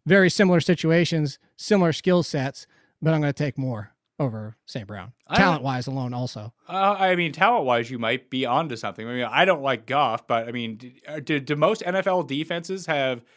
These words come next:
Speaker 2: defensive players populated with, like, D two players? 'Cause, uh, if not, is Zach Wilson gonna be any good?
Speaker 1: <laughs> Zach Wilson has certain questions. I, I kept saying that Zach Wilson reminds me a bit of Daniel Jones, which can be good and bad. Uh, you can see the opportunity upside for Daniel Jones, but you've also seen the bad,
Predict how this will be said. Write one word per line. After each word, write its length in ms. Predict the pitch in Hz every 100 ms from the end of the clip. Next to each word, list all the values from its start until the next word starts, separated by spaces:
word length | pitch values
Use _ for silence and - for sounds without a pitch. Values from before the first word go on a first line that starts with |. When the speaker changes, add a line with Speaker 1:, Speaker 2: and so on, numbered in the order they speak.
| _
Speaker 2:
defensive 500 | - 147 143 143 131
players 260 | - 131 123
populated 440 | 139 127 139 131
with, 100 | 131
like, 240 | 123 113 104
D 220 | 123 139
two 280 | 135 123 151
players? 480 | 156 180 226 277 -
'Cause, 240 | 135 120
uh, 40 |
if 280 | 123 123 139
not, 380 | 170 190 98 -
is 140 | 107
Zach 200 | 110 139
Wilson 240 | 147 151 160
gonna 120 | 160
be 100 | 156
any 100 | 151
good? 240 | 135 196 226 _ _ _ _ _ _ _
Speaker 1:
<laughs> 680 | _ _ _ _ _ - 262
Zach 280 | 190 226 269
Wilson 240 | 254 254
has 200 | 185 185
certain 300 | - 175 214
questions. 420 | - 160 - 185
I, 140 | 185 180 196
I 100 | 220
kept 360 | 285 254 _
saying 320 | - - 190 175
that 200 | 147 -
Zach 280 | 165 160
Wilson 240 | 160 147 143
reminds 380 | 139 131 135 135
me 60 |
a 40 | 117
bit 140 | 123
of 60 | 117
Daniel 260 | 127 127
Jones, 480 | 104 117 139 165 - _ _ _
which 200 | 180 165
can 120 | -
be 100 | 175
good 180 | 151 185
and 100 | 165
bad. 280 | 175 135 123 - -
Uh, 60 | 170
you 200 | 170 160
can 140 | 160
see 220 | - 185
the 260 | 160 160 156
opportunity 580 | 151 147 131 170 143 135
upside 460 | 156 - 147 135
for 160 | 160 156
Daniel 260 | 131 131
Jones, 300 | 127 139 143
but 80 | 131
you've 180 | 143 147
also 220 | 147 -
seen 240 | - 156 123
the 80 |
bad, 380 | 113 139 131 120